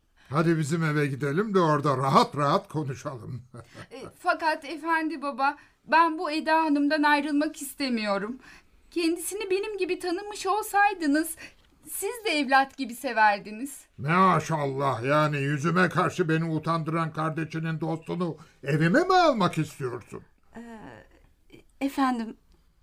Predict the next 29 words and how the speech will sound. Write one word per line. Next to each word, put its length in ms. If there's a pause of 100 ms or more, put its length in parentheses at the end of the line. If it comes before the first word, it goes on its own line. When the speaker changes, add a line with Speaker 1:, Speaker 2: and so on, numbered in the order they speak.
Speaker 3:
affınızı 540
rica 340
ederim. 360 (320)
Eğer 280
siz 260
olduğunuzu 520
bilseydim 640 (120)
öyle 220
kabalık 360
eder 280
miydim 300
hiç? 240 (440)
Speaker 2:
E, 160
şey, 380
efendi 480
baba, 320 (300)
kardeşimin 680
Eda 300
Hanım'a 340
olan 320
muhabbeti 760 (380)
Allah 400
bilir 340
ki 160
namusuna 580
leke 520
sürecek 520
türden 520
değil. 340